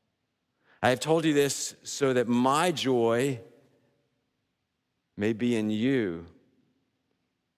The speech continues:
and that your joy may be complete or whole or arrived. Greater love has no one than this,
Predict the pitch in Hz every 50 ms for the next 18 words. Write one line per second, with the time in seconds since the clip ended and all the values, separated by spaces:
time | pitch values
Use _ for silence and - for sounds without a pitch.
0 | _ _ _ _ _ - 95 104 104 92 92 98 104 113 131 139 143 147 135 110
1 | 101 110 110 107 107 110 110 101 98 95 95 95 101 98 85 92 92 - - -
2 | 92 85 78 - _ - - - 95 98 101 95 87 80 - - _ 76 76 -
3 | - - - - 98 98 95 87 85 80 69 65 - - _ - 87 80 82 -
4 | 82 85 85 87 85 87 87 87 90 82 80 69 64 64 65 _ - _ _ _
5 | _ _ _ _ _ _ _ _ _ _ _ _ _ _ _ _ _ _ _ _
6 | _ _ _ _ _ _ _ _ _ _ _ _ _ _ _ _ _ _ _ _
7 | _ _ _ - 104 113 113 113 104 101 95 87 87 85 80 - 90 92 92 92
8 | 90 87 80 78 69 65 78 -